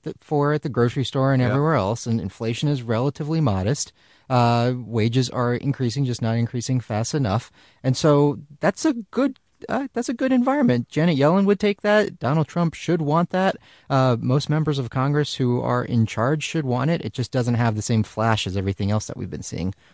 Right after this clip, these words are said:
Speaker 1: with
Speaker 2: Yeah.
Speaker 1: much larger headline numbers.
Speaker 2: Well, since you mentioned politicians,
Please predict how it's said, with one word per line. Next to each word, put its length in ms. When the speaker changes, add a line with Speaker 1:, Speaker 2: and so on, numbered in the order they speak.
Speaker 1:
with 100
Speaker 2:
Yeah. 100
Speaker 1:
much 240
larger 440
headline 360
numbers. 380
Speaker 2:
Well, 160
since 340
you 60
mentioned 400
politicians, 880